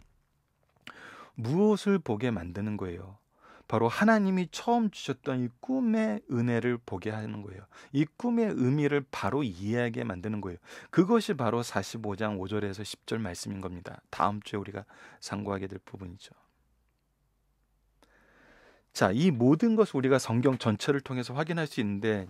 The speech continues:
지난주에 말씀드렸던 대로 이번 주부터는 이 구속사적인 관점의 이 도표가 약간 변했습니다. 변한 부분에 대한 설명을 먼저 해드릴게요.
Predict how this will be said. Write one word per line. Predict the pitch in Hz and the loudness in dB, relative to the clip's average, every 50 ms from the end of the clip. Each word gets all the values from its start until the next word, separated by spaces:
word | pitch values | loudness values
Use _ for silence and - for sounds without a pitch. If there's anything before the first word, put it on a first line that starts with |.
| - | -8
지난주에 | - - 123 127 131 131 123 117 127 120 | -6 -4 -2 -2 -2 -2 -2 -2 0 0
말씀드렸던 | 113 98 98 - - 127 117 110 113 - - 107 107 | 0 -2 -2 -4 -6 -4 -2 0 0 0 0 -2 -2
대로 | 98 98 104 104 101 - - - - - - | 0 2 2 2 0 0 -6 -16 -18 -10 -4
이번 | - 107 107 123 143 143 | -2 0 4 4 4 4
주부터는 | 135 - 123 120 117 - - 123 117 113 107 104 | 4 0 -2 -2 -2 0 0 0 2 2 2 2
이 | 104 104 101 101 98 - - _ _ _ _ _ _ _ _ _ _ _ _ _ _ - - - - | 2 2 0 0 -2 -6 -10 _ _ _ _ _ _ _ _ _ _ _ _ _ _ -12 -12 -8 -6
구속사적인 | - 117 101 127 123 - - 123 110 113 110 107 110 107 | -6 -4 -2 -2 -4 -2 0 -2 0 0 0 -2 -2 -2
관점의 | - - 101 101 - - 117 113 113 110 107 104 | -2 -2 -2 -2 -2 0 0 2 2 2 0 -2
이 | - 110 107 101 - | -2 -4 -6 -6 -6
도표가 | - 113 101 - - 113 107 101 | -8 -10 -8 -6 -4 -2 0 0
약간 | 92 - - 107 104 | 0 0 0 -2 -2
변했습니다. | - 110 104 107 - - 104 98 92 - - - - - - - - | 0 0 -2 -2 -2 -4 -6 -6 -6 -8 -10 -12 -16 -18 -18 -4 2
변한 | - 113 127 175 190 190 | 4 6 6 6 6 4
부분에 | 160 160 147 139 147 143 139 | 2 0 -2 0 0 0 0
대한 | 127 120 117 113 113 | 0 0 0 0 0
설명을 | - - 101 101 107 107 107 | -2 -2 0 0 0 0 0
먼저 | 98 90 92 90 95 123 | 0 -2 -4 -2 0 0
해드릴게요. | 147 143 123 104 - - - | 0 0 0 -6 -6 -8 -10